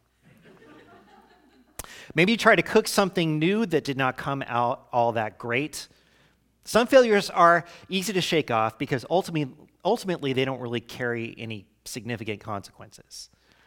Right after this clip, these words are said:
Uh, it is a failure, but you're able to just kind of move right by it. And in fact, in, in most cases, we might not even consider those things to be failures at all. Although they may technically be a failure,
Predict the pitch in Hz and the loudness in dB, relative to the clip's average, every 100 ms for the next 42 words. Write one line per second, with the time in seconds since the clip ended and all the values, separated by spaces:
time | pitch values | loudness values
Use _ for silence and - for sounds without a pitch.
0 | _ 117 117 143 175 185 - 131 120 160 | _ -6 -2 2 2 2 0 2 2 0
1 | 135 139 139 160 151 131 - - 135 123 | -2 -2 0 0 0 -4 -6 -6 -4 -4
2 | - _ _ _ - 135 156 165 127 131 | -8 _ _ _ -6 0 2 2 2 2
3 | 131 139 156 147 147 165 208 196 190 185 | 2 6 8 8 4 4 6 6 2 -2
4 | 190 196 240 - - 156 - 139 - - | -2 2 2 0 -2 -4 -4 -6 -8 -18
5 | - 156 170 220 302 294 202 160 147 139 | -6 0 4 6 4 4 2 2 -2 -6
6 | 208 196 160 151 151 143 - 127 123 117 | -2 2 2 0 -4 -6 -6 -6 -4 -4
7 | 110 107 104 117 131 131 98 104 127 127 | -4 -6 -8 -4 0 0 -2 -6 -6 -2
8 | 147 156 147 123 120 - 220 220 208 - | 2 2 0 -2 -6 0 0 2 -2 0
9 | 160 127 143 135 - 120 185 208 147 117 | -2 0 0 0 -2 -4 0 0 0 0
10 | 110 | -2